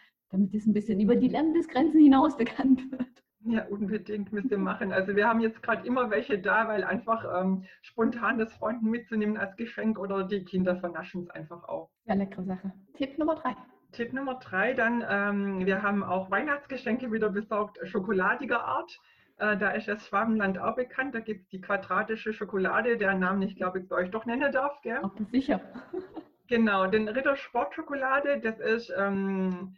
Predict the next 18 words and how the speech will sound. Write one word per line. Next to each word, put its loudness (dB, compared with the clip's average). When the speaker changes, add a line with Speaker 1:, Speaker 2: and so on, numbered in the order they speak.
Speaker 2:
bei -2
uns 0
hier 0
um 2
die 0
Ecke -2
in 0
Waldenburg. -4
Da 0
fahren -2
wir -2
dann -4
immer -2
hin, -6
jedes -4
Jahr 0
mindestens -2
einmal. -2